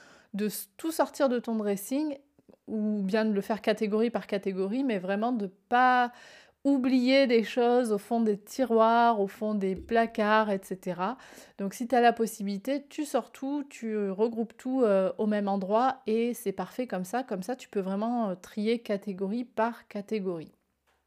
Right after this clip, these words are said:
L'idée, une fois que tu as tes catégories qui sont faites et que tu peux trier catégorie par catégorie, c'est d'aller regarder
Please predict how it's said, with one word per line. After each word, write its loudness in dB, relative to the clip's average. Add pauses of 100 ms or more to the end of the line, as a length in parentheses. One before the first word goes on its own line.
(1500)
L'idée, 0 (260)
une 4
fois 4
que 0 (220)
tu -2
as 6
tes -2
catégories -2
qui -10
sont -6
faites -2
et -6
que -20
tu -18
peux -4
trier -4
catégorie 0
par -8
catégorie, -2
c'est -4
d'aller 2
regarder -2